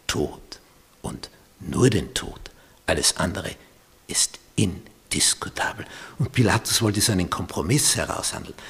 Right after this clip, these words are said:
Naja, ich unschuldig, ihr sagt des Todes schuldig, dann machen wir die Mitte,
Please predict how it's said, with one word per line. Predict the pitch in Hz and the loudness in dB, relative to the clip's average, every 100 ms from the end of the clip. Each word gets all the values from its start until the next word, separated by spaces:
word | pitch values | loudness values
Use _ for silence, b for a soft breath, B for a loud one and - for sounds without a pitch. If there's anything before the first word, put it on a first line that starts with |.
| B B | B B
Naja, | 92 117 90 B B | 4 4 2 B B
ich | 139 - | 6 8
unschuldig, | 156 180 - 175 175 175 - 117 | 8 10 12 12 12 8 4 8
ihr | 135 | 8
sagt | 139 123 - | 8 6 6
des | 110 - | 4 12
Todes | 165 185 - | 12 12 12
schuldig, | 156 156 151 - | 10 10 8 4
dann | 120 | 6
machen | 120 117 | 8 8
wir | 120 | 6
die | 107 | 6
Mitte, | 92 139 - 151 | 8 8 10 8